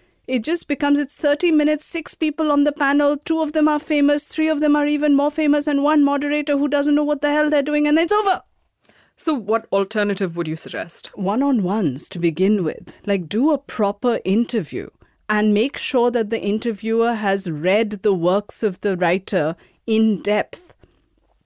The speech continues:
Speaker 1: Make sure that they have spoken beforehand so that it doesn't end up being this weirdly wafty conversation that's being done. I really think a lot of the casualness with which we take these events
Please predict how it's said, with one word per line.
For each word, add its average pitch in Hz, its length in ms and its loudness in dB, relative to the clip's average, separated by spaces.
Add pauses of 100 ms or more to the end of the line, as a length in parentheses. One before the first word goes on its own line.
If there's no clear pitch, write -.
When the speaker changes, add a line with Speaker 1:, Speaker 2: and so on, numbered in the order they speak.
(280)
Speaker 1:
Make 190 280 -2
sure 196 240 0
that 190 180 -2
they 185 120 0
have 196 140 0
spoken 208 680 0
beforehand 175 800 -2
so 170 260 -2
that 185 240 2
it 180 180 -2
doesn't 185 400 -2 (120)
end 175 260 0
up 175 260 -2
being 175 340 0
this 175 220 -4 (360)
weirdly 190 640 2
wafty 170 440 -2
conversation 160 1000 -2 (260)
that's 170 300 -2
being 160 240 0
done. 156 240 0 (260)
I 233 200 2
really 254 340 0
think 330 180 0
a 302 80 0
lot 185 340 0
of 277 200 -2
the 277 100 -2
casualness 233 840 -2
with 233 140 -2
which 208 300 -4
we 226 160 -2
take - 580 -2 (140)
these 175 480 -4
events 175 600 -2